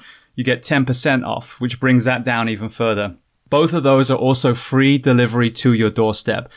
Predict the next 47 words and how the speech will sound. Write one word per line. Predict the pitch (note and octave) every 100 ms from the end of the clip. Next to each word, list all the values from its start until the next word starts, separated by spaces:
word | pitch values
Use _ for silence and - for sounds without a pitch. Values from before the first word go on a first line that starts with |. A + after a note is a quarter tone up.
| _
So | -
you | D3
can | D#3
see | C#3 E3+
there's | F3 C#3
almost | D3+ D3+ C3
a | B2
zero | A2 G2+ B2+ C3 B2
risk | A#2+ A#2+ -
with | G#2+
this, | A#2+ A#2+ - - - _ -
um, | A2+ A2
because | G#2+ C#3+ F3
they | F3+
believe | E3+ F3+ E3
in |
their | D#3
product. | - D3+ G#2+
And | A2+
I'm | B2 C3
sitting | B2+ C#3 B2
here | A#2+ B2+ A#2+
telling | A#2+ B2+ B2 A#2
you | A#2
because | A2 A2+
I | A#2+ A#2
do | G#2+ A2
as | G2+
well. | G#2 G#2+ G2+ - - - - - _
So | - D3+ C3 B2
you | A2+ C3+
use | C3+ E3+ F3
the | F3
code | - D#3+ C#3+ B2
shield, | - - D#3+ A#2 G#2+ - - -
S | C#3+ -
H | D3 C#3 -
I | C3
E | B2+ D3
L | E3 E3
D, | A#2+ A#2 A2+ G#2 _ _ _ - -
code | - C3+ B2+
shield | B2 - E3 C#3+ B2 B2 -
at | A#2+ B2 - _ -
lifeaidbevco | B2 C#3 C3+ D3 C3 A#2+ B2+ B2 C3 A#2+ A#2
dot | A#2+ A2+
com. | - A#2+ B2+ E3+